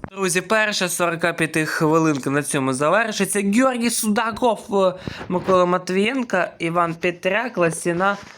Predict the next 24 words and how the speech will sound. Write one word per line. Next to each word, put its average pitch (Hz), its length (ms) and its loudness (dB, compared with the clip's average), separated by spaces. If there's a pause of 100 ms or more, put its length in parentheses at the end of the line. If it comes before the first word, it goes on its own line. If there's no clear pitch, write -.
(160)
Траоре 196 760 2
вийдуть 151 640 0
у 147 60 0
донецького 156 720 0
Шахтаря 165 840 0 (200)
на 185 200 -4
другу 185 300 -2
сорока 180 400 -2
п'яти 170 300 0
хвилинку. 175 420 -2
В 151 40 -2
Олександрії 165 500 -2
вийде 151 280 0
Шулянський, 156 600 -4
Волошин, 165 500 -2
Ковалець. 151 640 -2 (1300)
Ну 226 180 4
да, 170 200 0
ось 165 120 -2
такі 202 240 -2
заміни 196 520 2
відбудуться 185 800 0
у 175 120 0
команди 175 580 0